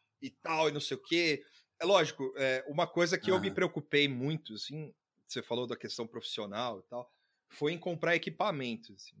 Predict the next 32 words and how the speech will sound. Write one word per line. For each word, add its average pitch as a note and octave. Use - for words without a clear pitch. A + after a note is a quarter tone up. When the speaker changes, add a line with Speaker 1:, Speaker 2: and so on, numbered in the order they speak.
Speaker 1:
né? G#2
Tipo, -
eu A#2+
comprei, C#3+
a A#2+
gente C#3
comprou D3
equipamento C3
no B2
começo, C3
logo, B2+
assim, C#3
porque, B2
é, G#2+
isso B2+
aí A#2+
é C3+
uma C#3+
coisa C#3+
meio C#3+
minha, C3+
assim, C#3
que -
eu C3
consegui, C3
é, A2+
fa-, C3
me B2+
fazer C3
entender C3
lá, A2
assim, -